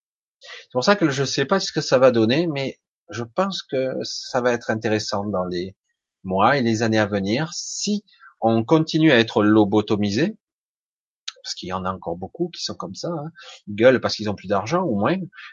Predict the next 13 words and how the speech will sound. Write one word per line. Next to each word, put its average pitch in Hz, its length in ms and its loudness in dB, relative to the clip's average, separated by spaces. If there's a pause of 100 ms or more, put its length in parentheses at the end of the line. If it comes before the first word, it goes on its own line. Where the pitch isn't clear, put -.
mais 110 160 2
en 107 80 6
réalité, 98 460 -2
ils 110 480 -4
sont 98 160 -6
pas - 280 -2
perçus - 460 -2
à 113 60 -4
quel 104 240 -2
point 123 360 2 (120)
ils - 80 -4
sont 98 160 -2
contrôlés. 95 520 -6